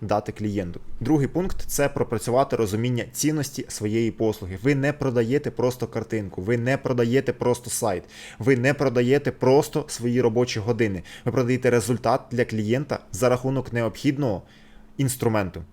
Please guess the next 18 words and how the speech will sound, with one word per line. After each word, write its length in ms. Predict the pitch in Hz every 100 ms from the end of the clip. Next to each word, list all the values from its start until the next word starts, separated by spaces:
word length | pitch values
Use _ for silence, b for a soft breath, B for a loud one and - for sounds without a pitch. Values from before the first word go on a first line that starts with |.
| -
Зрозуміти, 640 | 107 127 127 170 196 147
навіщо 560 | 113 123 131 180 - 160
взагалі 560 | 104 113 110 113 135 117
вам 340 | 107 117 120 -
це 260 | - 110
потрібно, 440 | - 110 110 95 95
навіщо 400 | 107 147 - 117
вам 180 | 123
працювати 460 | 120 113 107 107 110
дизайнером, 480 | 107 104 104 92 87
навіщо 360 | 98 120 -
вам 180 | 113 120
заробляти 400 | 107 104 107 110
кошти, 400 | 110 107 98 -
заради 420 | 90 98 117 123 123
чого 440 | - 127 120 104
ви 260 | 95 101 127
працюєте. 680 | - 110 - 98 87 -